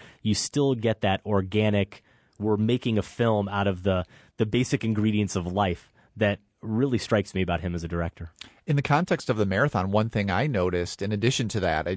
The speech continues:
Speaker 2: I, I think that's, that's very true, but also is this way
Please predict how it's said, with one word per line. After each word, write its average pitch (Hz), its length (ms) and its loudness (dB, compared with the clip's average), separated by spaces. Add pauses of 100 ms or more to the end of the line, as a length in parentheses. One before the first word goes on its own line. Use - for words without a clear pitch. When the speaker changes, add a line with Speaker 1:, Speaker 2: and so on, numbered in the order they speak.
Speaker 2:
I, 98 140 -4 (200)
I 95 40 -6
think 104 200 -6
that's, 95 180 2
that's 104 300 -2
very 110 320 2
true, 90 400 -2 (340)
but 123 140 0
also 180 300 0
is 147 140 0
this 120 280 -2
way 113 440 2